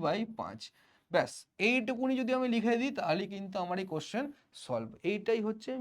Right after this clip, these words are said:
মেইন ট্রিক ছিল। Because আমি দেখেছি অনেকে কিন্তু এই কোশ্চেনটা অনেক লং লং মেথডে সলভ করে, আমাদের কিন্তু অত লং মেথড সলভ করার দরকার নেই। Just তুমি এখানে কাটলে কুড়ি, এখানে পাঁচ দিয়ে কাটলে এটা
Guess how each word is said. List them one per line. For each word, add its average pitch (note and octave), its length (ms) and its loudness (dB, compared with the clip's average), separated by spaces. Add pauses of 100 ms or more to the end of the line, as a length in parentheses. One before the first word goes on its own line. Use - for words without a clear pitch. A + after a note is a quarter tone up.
মেইন E3+ 160 -2 (200)
ট্রিক A3 240 2
ছিল। D3+ 180 -4
Because A3+ 260 4
আমি G#3+ 160 0
দেখেছি A#3 260 2
অনেকে G#3 300 0
কিন্তু A3 160 -2
এই G#3 100 0
কোশ্চেনটা G#3 260 -4
অনেক G#3 220 -6
লং F3 80 2 (100)
লং G3 140 -4
মেথডে F#3 220 -4
সলভ D3 220 0 (100)
করে, B2 140 -2 (260)
আমাদের E3+ 280 2
কিন্তু G3+ 200 -4
অত F3+ 80 -4
লং E3+ 220 0
মেথড E3+ 220 -6
সলভ D3 140 -4
করার G3+ 220 -2
দরকার B2+ 240 -4
নেই। G#2+ 180 -8 (1300)
Just E3+ 220 8
তুমি F#3 140 -2
এখানে F#3 260 0
কাটলে A3+ 240 2 (360)
কুড়ি, G3+ 220 0 (960)
এখানে D#3+ 260 0
পাঁচ F3 260 4
দিয়ে G3 140 -2
কাটলে F#3+ 220 -2
এটা A#3+ 120 4